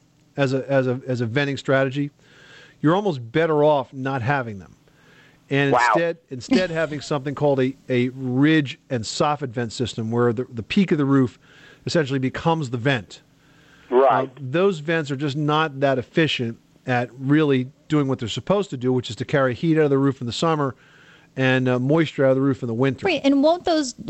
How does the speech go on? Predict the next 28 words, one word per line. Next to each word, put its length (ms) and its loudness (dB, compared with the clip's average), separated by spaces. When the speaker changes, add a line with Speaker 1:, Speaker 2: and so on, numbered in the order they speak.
Speaker 3:
those 260 0
turbine 400 2
vents 240 0
not 220 0
even 260 0
work, 300 -2
um, 240 0
unless 440 2
you 120 0
have 280 -4
a 40 -8
soffit 360 -6
vent 220 0
as 160 0
well? 380 0
Speaker 1:
Right, 300 2
because 180 -6
they 80 2
have 100 2
to 60 -2
pull 340 2
air 180 2
from 160 -10
somewhere, 680 -6
and, 280 0
you 120 -2
know, 160 2
they're 180 2